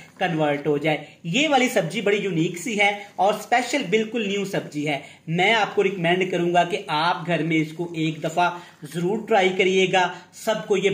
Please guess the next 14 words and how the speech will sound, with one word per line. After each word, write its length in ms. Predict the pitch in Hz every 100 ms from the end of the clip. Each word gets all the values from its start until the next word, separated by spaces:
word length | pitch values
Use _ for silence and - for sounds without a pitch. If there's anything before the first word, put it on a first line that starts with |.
| -
बहुत 300 | 170 175 170
पसंद 360 | 156 151 139 139
आएगी। 240 | 135 143
अच्छे 280 | 170 160 175
से 140 | 170 165
mix 320 | 147 151 -
करेंगे 420 | - 190 185 185 185
जनाब। 460 | 175 156 135 135 - - _
अगर 300 | 214 175 170 - - -
अभी 240 | 202 190 285
तक 200 | 240 220 -
आपने 460 | 165 165 202 220 208
अपने 260 | 175 185 185
भाई, 220 | 175